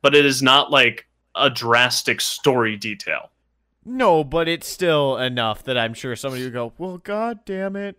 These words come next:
Speaker 1: I guess that's true. But no, I, his, his whole character, his whole scheme, whatever it is, is great.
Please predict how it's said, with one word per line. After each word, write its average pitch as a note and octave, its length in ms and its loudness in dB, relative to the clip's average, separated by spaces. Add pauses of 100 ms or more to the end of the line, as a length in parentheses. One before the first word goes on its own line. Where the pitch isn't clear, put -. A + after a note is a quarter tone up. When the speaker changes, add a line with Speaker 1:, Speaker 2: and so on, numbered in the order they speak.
(300)
Speaker 1:
I D3 160 2
guess C3+ 240 -2
that's A#2+ 220 -4
true. - 260 -10 (420)
But D#3 300 8 (240)
no, D#3+ 320 2
I, F3 280 4 (240)
his, F#3+ 380 -4
his G#3 240 -2
whole G#3+ 220 2
character, D3 500 0
his E3 220 -4
whole D#3+ 640 0 (1120)
scheme, D#3+ 800 -2 (220)
whatever D3+ 360 6
it D3 120 4
is, C3+ 360 2 (600)
is C#3 180 4
great. - 460 -4